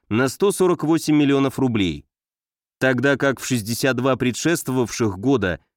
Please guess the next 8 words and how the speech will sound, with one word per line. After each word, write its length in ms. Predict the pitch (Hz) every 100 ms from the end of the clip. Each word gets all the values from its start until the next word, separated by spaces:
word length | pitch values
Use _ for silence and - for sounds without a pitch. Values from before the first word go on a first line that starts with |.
| _ -
ее 340 | 98 123 180
выпущено 540 | 196 185 180 - 170
было 260 | 165 165 160
только 340 | - 156 156
на 100 | 156
девяносто 540 | 147 131 135 135 - 131
семь 260 | - 131
миллионов. 640 | 117 104 95 90 73 76 _